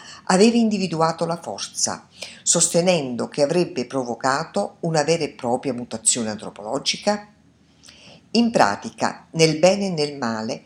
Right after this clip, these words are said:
negli ultimi cinquanta anni c'è stata una vera e propria rivoluzione culturale,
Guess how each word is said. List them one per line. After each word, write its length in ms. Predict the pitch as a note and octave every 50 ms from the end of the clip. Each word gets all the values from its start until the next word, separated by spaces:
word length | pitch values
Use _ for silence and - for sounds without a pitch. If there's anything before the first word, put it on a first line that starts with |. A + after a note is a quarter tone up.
| - - - - - - _
negli 260 | - E3+ F3+ F3 F3+
ultimi 380 | G#3+ A#3+ C4 - - A#3 G3 F3
cinquanta 580 | - - D3+ D3 - E3 D#3+ D#3 - - B2+ A2+
anni 260 | A2+ A#2 A#2+ B2 C3
c'è 140 | - G3+ G3+
stata 460 | - - - C3+ A2 G#2+ G#2+ - B2+
una 180 | C3+ C#3+ C#3+
vera 220 | C#3+ F3+ G#3 A3 A3
e 80 | A3
propria 440 | A3 - - E3+ D3+ D#3+ D#3+ - F3+
rivoluzione 680 | F3 F#3 F3 F3 F3+ F3+ F3+ - - - - D#3 D#3 D#3+
culturale, 760 | D#3+ - D#3 - - - D3+ C#3+ A#2+ F#2+ F2 D#2 D2 - -